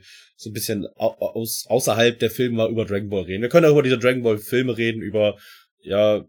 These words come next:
Son Goku Super Saiyajin und Son Gohan Super Saiyajin und Rache für Freezer und Brolys Rückkehr und Brolys zweite Rückkehr und Brolys dritte Rückkehr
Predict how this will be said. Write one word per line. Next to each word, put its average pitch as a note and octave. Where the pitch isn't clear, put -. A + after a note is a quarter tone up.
Son B2
Goku B2
Super A#2+
Saiyajin A2+
und A2+
Son A2
Gohan A2+
Super A#2
Saiyajin G#2+
und G#2+
Rache G#2+
für A2
Freezer A2+
und G#2+
Brolys A2+
Rückkehr A#2
und G#2
Brolys A2+
zweite A2
Rückkehr A2
und G2
Brolys G#2+
dritte A#2
Rückkehr A2+